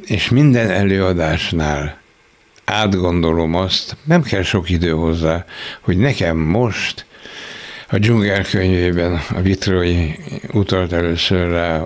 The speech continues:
az akár a-, addig vezér, amíg elejti a nagyodat. A most előttem álló előadás, ami tíz perc múlva el-, el-, elkezdődik, az a nagy vad. Én nekem ezt maximálisan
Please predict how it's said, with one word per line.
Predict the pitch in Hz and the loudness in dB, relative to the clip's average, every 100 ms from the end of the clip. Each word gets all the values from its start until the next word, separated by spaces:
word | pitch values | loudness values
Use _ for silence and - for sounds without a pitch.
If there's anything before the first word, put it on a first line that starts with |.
| - | -6
az | 82 80 | -6 -2
akár | 110 101 101 90 | -2 0 -2 0
a-, | 85 87 - | 0 -2 -2
addig | 90 87 85 | -2 0 0
vezér, | 80 85 85 80 78 | 0 0 0 0 0
amíg | 76 78 | 0 0
elejti | - 82 78 76 - | -2 0 0 -2 -2
a | 73 | -4
nagyodat. | 73 71 65 64 64 67 64 - - - - | -4 -4 -6 -6 -6 -8 -12 -18 -18 -14 -8
A | - 101 | -2 2
most | 135 143 - | 4 2 2
előttem | 95 101 92 - 87 | 2 2 0 0 0
álló | 85 82 82 | 0 0 0
előadás, | 78 82 85 82 82 85 92 85 | 0 0 0 0 0 0 -2 -2
ami | 78 78 | -2 -2
tíz | 76 101 82 | 0 0 -2
perc | - 78 76 - | -2 -4 -2 -2
múlva | 87 87 82 | 0 2 2
el-, | 92 92 - | 0 -2 -6
el-, | - 90 82 | -6 -4 -4
elkezdődik, | - 92 - 90 85 85 82 82 - - | -2 -2 -2 -2 0 -2 -2 -4 -8 -6
az | 90 | -2
a | 82 | 0
nagy | 85 82 80 73 | 0 0 -2 -4
vad. | 71 73 69 - - - - | -4 -4 -4 -10 -14 -14 -4
Én | 101 | -2
nekem | 95 90 90 | 0 0 -2
ezt | 85 - | -2 0
maximálisan | 98 117 156 - - 87 80 80 78 76 - 82 78 | 2 2 2 0 0 0 0 0 -2 -4 -6 -6 -6